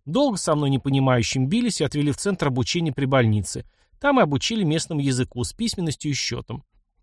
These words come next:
Плату за обучение на меня повесили. До сих пор этот долг висит, хорошо процентов нет. А так меня посчитали стертым. И почему-то в базах данных меня не было. Кто такие стертые?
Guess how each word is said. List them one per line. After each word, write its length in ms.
Плату 260
за 120
обучение 460
на 40
меня 220
повесили. 600
До 120
сих 180
пор 220
этот 240
долг 260
висит, 300
хорошо 300
процентов 560
нет. 220
А 100
так 160
меня 180
посчитали 500
стертым. 540
И 80
почему-то 340
в 80
базах 320
данных 380
меня 160
не 180
было. 240
Кто 160
такие 260
стертые? 540